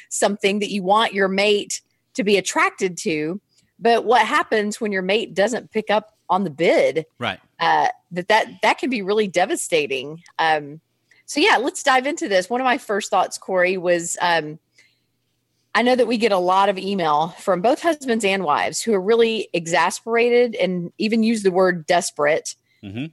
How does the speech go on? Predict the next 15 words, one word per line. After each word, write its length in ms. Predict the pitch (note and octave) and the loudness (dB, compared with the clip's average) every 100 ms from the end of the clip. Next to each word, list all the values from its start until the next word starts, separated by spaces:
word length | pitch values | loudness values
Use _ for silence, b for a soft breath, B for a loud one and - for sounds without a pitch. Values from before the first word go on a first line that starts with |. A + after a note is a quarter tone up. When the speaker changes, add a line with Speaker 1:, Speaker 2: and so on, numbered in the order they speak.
| _ | _
Speaker 1:
because 600 | G#3+ - G#3+ G3 F#3+ F#3 | -20 -2 0 2 -2 -4
their 140 | G3 F#3+ | -2 -2
spouse 520 | - - G3+ G#3+ A3 | -2 0 2 2 -2
just 300 | - F#3+ - | -6 -8 -4
doesn't 340 | F#3+ G3+ G#3+ - | -2 0 -4 -8
seem 580 | - G#3 G#3 G#3 G3+ - _ _ _ _ - _ | -6 -4 -2 -2 -4 -8 _ _ _ _ -20 _
to 140 | A3 | -2
understand 840 | F#3 G3+ G#3 - G#3 G#3+ G#3+ G#3+ G#3 | 0 0 0 0 2 4 4 2 2
or 180 | F3+ F3+ | 0 0
care 560 | - G#3 G#3 G#3 A3 B B B B B | 2 2 4 4 2 B B B B B
how 260 | G#3+ G#3 | -2 0
important 640 | G3+ G#3+ - G#3+ A3 A3+ - - | 0 -4 0 2 4 2 -2 -6
or 140 | F3 | -4
how 220 | G3 F#3 - | 0 0 0
urgent 440 | G3 G3+ A3 | 0 0 -2